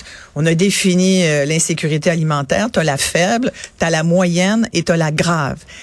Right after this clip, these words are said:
L-, l'insécurité alimentaire grave, ça veut dire que une à deux fois par semaine,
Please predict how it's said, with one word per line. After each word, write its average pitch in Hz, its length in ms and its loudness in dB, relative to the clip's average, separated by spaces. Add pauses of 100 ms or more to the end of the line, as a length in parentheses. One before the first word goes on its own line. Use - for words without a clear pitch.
(140)
L-, 147 240 0
l'insécurité 190 720 2
alimentaire 165 540 0
grave, 170 380 0
ça 175 140 0
veut 151 140 -2
dire 165 320 -2
que 165 320 0 (400)
une 269 160 2
à 220 100 2
deux 180 140 2
fois 196 240 0
par 175 160 -2
semaine, 175 580 0